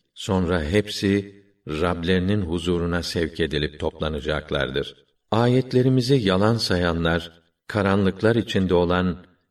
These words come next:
bir takım sağırlar ve dilsizlerdir. Allah dilediğini saptırır,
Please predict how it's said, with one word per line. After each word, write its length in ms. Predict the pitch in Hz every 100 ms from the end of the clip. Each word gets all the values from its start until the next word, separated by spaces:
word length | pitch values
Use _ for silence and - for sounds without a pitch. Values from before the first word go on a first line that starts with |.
| -
bir 340 | 78 80 110
takım 380 | 107 95 101 92
sağırlar 760 | - 98 90 90 87 90 95 80
ve 180 | 82 82
dilsizlerdir. 920 | 85 80 90 82 98 98 67 67 - _ _ _
Allah 560 | 92 85 90 90 90 - _ - 78
dilediğini 580 | 87 92 90 90 90 92
saptırır, 800 | - 85 - 92 87 90 -